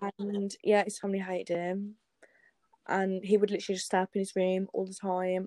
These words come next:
not come out of his room. His mum would leave his food on the stairs, and he would take the food out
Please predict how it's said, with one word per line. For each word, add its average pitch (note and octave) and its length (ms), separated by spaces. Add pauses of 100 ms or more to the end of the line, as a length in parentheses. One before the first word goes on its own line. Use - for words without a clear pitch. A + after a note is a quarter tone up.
not G3+ 260
come G3+ 120
out F#3+ 340
of G3 60
his F#3+ 160
room. F#3+ 180
His G3 140
mum G3+ 160
would G3 140
leave G3 260
his - 160
food G3 220
on F#3+ 120
the F#3 60
stairs, F#3 460
and F#3+ 120
he G3 80
would F#3 200
take F3 220
the F#3 60
food F#3 200
out E3+ 180